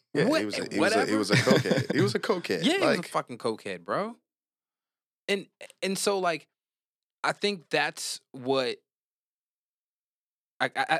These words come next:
Speaker 2: I, I think that's what causes the outrage, at least in me, is that, like,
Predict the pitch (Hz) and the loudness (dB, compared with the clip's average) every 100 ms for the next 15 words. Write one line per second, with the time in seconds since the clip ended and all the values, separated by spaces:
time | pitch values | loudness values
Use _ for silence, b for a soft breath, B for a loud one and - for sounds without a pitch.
0 | 160 156 160 151 151 202 151 156 151 135 | 0 -2 -2 -2 -4 -2 -2 -2 -4 -4
1 | - 135 131 117 104 117 117 117 113 110 | 0 -2 -2 -6 -2 -2 -2 -6 -8 -8
2 | 117 - 107 104 113 135 _ _ _ _ | -8 -6 -6 -2 -4 -4 _ _ _ _
3 | _ 113 107 113 107 107 101 92 | _ -4 0 0 0 -2 -4 -6